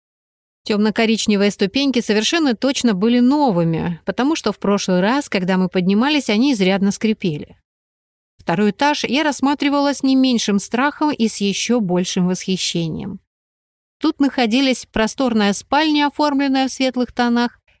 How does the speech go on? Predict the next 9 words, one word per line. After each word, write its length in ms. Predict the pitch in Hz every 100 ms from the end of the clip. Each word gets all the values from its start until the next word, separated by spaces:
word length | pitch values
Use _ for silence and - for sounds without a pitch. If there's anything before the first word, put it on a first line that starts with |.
| _
и 80 | 226
такой 260 | 214 208 294
же 100 | 269
по 120 | 233
размеру 440 | 214 196 233 285
кабинет, 640 | 247 254 240 262 247 190 175
обставленный 680 | - - 220 240 240 208
тёмной 340 | 185 190 185 196
мебелью. 600 | 190 165 160 151 -